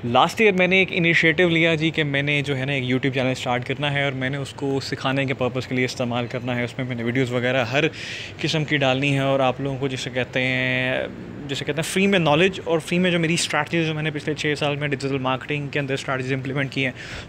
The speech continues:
वो सब कुछ आपसे share करना है। और अल्लाह पाक का शुक्र है कि आप लोगों ने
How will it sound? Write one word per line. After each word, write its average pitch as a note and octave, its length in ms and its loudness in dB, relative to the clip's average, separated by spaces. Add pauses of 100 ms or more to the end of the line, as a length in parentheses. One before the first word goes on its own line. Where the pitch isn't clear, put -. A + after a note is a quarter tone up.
वो F3 80 4
सब D#3+ 200 2
कुछ D#3 160 0
आपसे C3+ 240 -2
share A#2+ 200 0
करना A2 280 -8
है। A#2+ 60 -10 (500)
और D#3+ 260 6
अल्लाह E3+ 260 4
पाक F3 220 0
का F#3+ 120 2
शुक्र F3+ 340 2
है F3 200 4
कि E3+ 140 -2
आप C#3 280 0
लोगों E3 240 2
ने E3+ 520 2